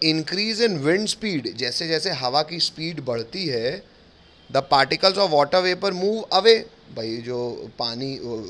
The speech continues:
एच टू ओ gas रहता है, हवा तेज चलती है, तो उस एच टू ओ गैस उस हवा के साथ move कर जाते हैं।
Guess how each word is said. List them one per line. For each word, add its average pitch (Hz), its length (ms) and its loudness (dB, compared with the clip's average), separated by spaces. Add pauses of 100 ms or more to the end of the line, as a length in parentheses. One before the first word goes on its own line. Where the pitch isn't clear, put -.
(320)
एच - 180 -4
टू 160 80 0
ओ 151 40 -2
gas 135 440 0
रहता 127 360 -2
है, 120 340 -4 (480)
हवा 139 200 0
तेज 160 280 -4
चलती 143 300 -4
है, 156 80 -4
तो 180 120 -4
उस 185 160 -6 (260)
एच 127 160 -4
टू 165 80 -4
ओ - 20 -6
गैस 143 220 -2
उस 180 120 -6
हवा 127 240 -2
के 139 140 -10
साथ 147 180 -2
move 202 280 -6
कर 202 160 -2
जाते 147 280 -4
हैं। 131 120 -12